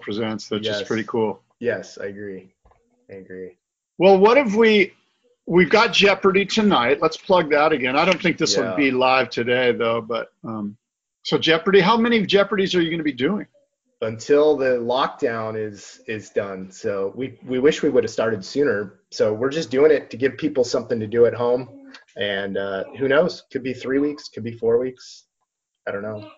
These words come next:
Speaker 1: And so do I just log on to Instagram and wait for you to pop up and then I,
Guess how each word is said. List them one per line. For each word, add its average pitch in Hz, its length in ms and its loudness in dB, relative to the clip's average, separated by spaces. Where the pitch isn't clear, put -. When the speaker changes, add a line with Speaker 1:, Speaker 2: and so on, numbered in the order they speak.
Speaker 1:
And 170 120 2
so - 140 2
do 185 140 6
I 208 100 6
just 247 160 0
log 208 260 6
on 202 220 4
to 196 300 4
Instagram 190 580 0
and 160 100 -2
wait 156 220 2
for 170 160 -2
you 160 160 4
to 151 60 -2
pop 151 320 0
up 160 240 4
and 147 100 -4
then 139 140 -4
I, 131 180 -4